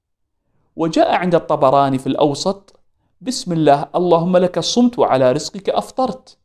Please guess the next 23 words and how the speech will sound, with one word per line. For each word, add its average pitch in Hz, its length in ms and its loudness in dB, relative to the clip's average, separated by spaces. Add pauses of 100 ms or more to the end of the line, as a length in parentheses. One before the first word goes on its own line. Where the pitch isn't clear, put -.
(480)
وأيضًا 147 540 2
إسناده 151 680 -2
ضعيف 151 540 0
جدًا. 160 600 -4 (1500)
جاء، 302 640 2
يعني 143 140 2
هذا 139 280 2
أمثلة 175 280 0
ما 131 120 2
في - 100 -4
الباب، 151 340 0
عند 165 200 0
أبي 147 160 2
داود 147 540 2 (640)
عن 202 260 0
مروان 196 460 4
بن 165 300 -2
سالم 190 540 0
المقفع 151 840 0 (760)
قال: 175 480 2
"رأيت 165 480 0 (720)
ابن 156 300 -2
عمر 220 520 2